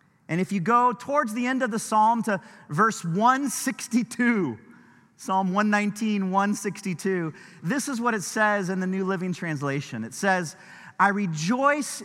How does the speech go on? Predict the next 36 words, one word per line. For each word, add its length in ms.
in 140
your 180
word 540
like 240
one 400
who 160
discovers 1300
a 120
great 420
treasure." 640
Let's 240
read 100
that 140
out 160
loud, 340
just 240
all 240
in 100
unison 360
together. 360
It 80
goes 200
like 160
this. 380
"I 120
rejoice 960
in 200
your 200
word 500
like 280
one 540
who 160
discovers 960
a 120
great 360
treasure." 640